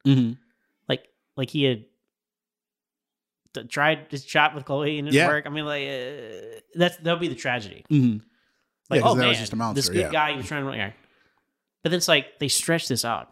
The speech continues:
Speaker 1: Yes.
Speaker 2: for another half season.
Speaker 1: They
Speaker 2: And that
Speaker 1: sure
Speaker 2: is a
Speaker 1: do.
Speaker 2: big problem in the second half of the season.
Speaker 1: Yeah.
Speaker 2: I don't care about all the extra mythology they added. Like, this would, should have been it.
Speaker 1: Mm-hmm.
Speaker 2: But it's like, can you really make Doomsday for half a season?
Speaker 1: Yeah, that's
Speaker 2: I don't
Speaker 1: pretty
Speaker 2: know.
Speaker 1: Yeah.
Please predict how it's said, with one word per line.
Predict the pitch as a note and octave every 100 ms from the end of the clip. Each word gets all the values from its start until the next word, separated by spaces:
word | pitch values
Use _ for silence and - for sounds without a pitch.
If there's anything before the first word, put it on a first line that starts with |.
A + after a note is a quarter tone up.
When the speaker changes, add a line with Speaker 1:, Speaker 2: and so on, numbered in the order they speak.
| _
Speaker 1:
Yes. | - - - -
Speaker 2:
for | - A2+
another | A#2+ C3+
half | A2+ A#2+ G2
season. | - B2+ G#2+ -
Speaker 1:
They | -
Speaker 2:
And | B2
that |
Speaker 1:
sure | C#3
Speaker 2:
is | C3 C#3+
a |
Speaker 1:
do. | A2
Speaker 2:
big | - C3+ C3
problem | C3+ A#2+ A2
in |
the |
second | A2+ G#2
half | F#2+
of |
the | -
season. | - _ _ _
Speaker 1:
Yeah. | - - - _ _ -
Speaker 2:
I | C3
don't | C3+
care | C#3
about | C3 A#2+
all | C3+
the |
extra | A#2 B2
mythology | A#2 A#2+ A2+ A2
they | A2
added. | A2 G#2+
Like, | G2+
this | C3
would, | D3 A2
should | C3
have | A2
been | G#2+
it. | -
Speaker 1:
Mm-hmm. | C3 A#2+ A#2
Speaker 2:
But | G#2+
it's | C#3
like, | D3+
can | - C3+
you |
really | D3+ D3
make | C#3
Doomsday | - B2+ C#3 C#3+
for | C#3 G#2
half | B2+ D3
a |
season? | - B2+ D#3 F3+ - _ -
Speaker 1:
Yeah, | E3+ C#3
that's | C#3
Speaker 2:
I | E3
don't | A3+
Speaker 1:
pretty | E4
Speaker 2:
know. | E4+ D4 _
Speaker 1:
Yeah. | -